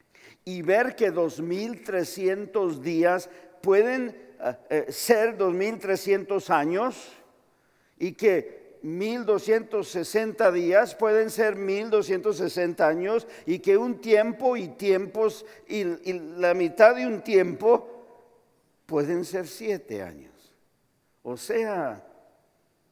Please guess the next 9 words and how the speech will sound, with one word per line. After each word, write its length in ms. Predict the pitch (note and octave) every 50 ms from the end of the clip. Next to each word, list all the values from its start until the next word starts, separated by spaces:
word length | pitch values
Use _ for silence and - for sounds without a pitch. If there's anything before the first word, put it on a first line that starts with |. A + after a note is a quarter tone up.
| _ _ _ _ _ _ _ _ _ _ _ _ _ _ _ _ _ _ _ _ _ _ _ _
hay 400 | - B2+ D3+ E3 F#3 F#3 F#3+ F3
manera 640 | D3 C#3+ C3 B2 B2 B2+ D3 E3+ G3 F#3 F#3+ F#3 F#3
de 160 | D3+ C3 A#2
comprender 1000 | - - C3 A#2 A2+ - B2 A#2 A2 G#2+ G#2+ A#2+ C#3+ D#3+ F3 E3+ D#3+ C3 - - - - _ _ _ _ _ _ _ _ _ _ _ _ _ _ _ _ _ _ _ _ _ _ _ _
los 320 | _ G#2+ A#2 A#2 A2+ G#2 A2
números 580 | B2+ D3 F#3 F#3+ D3+ B2 G#2 F#2+ G#2 G#2 G#2+
de 100 | G#2+ A2
la 120 | G#2+ B2+ C3
Biblia. 400 | B2+ D3+ D#3 C3+ G#2 E2+ C#2+